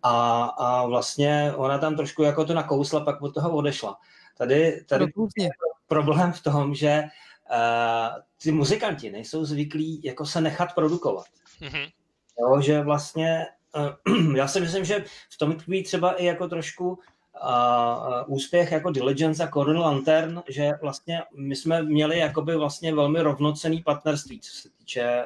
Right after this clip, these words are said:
Speaker 1: nahrávání. A, a ty se musíš stát vlastně jakoby dalším členem té kapely, což třeba funguje i u Tortary, když produkuju, nebo, nebo třeba Flashlight, když jsem dělal.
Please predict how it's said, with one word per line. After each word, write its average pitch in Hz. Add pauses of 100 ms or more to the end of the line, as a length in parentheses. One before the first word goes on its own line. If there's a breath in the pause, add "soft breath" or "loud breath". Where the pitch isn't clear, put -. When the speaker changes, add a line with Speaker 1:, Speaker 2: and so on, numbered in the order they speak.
Speaker 1:
nahrávání. 120 (580 loud breath)
A, 120 (220)
a 135 (220)
ty 143
se 160
musíš 151
stát 147
vlastně 147
jakoby 160 (360)
dalším 131
členem 147
té 156
kapely, 139
což -
třeba 120
funguje 123
i 123 (360 loud breath)
u 110
Tortary, 120
když 110
produkuju, 110
nebo, 110
nebo 113
třeba 113
Flashlight, 117
když 107
jsem 113
dělal. 113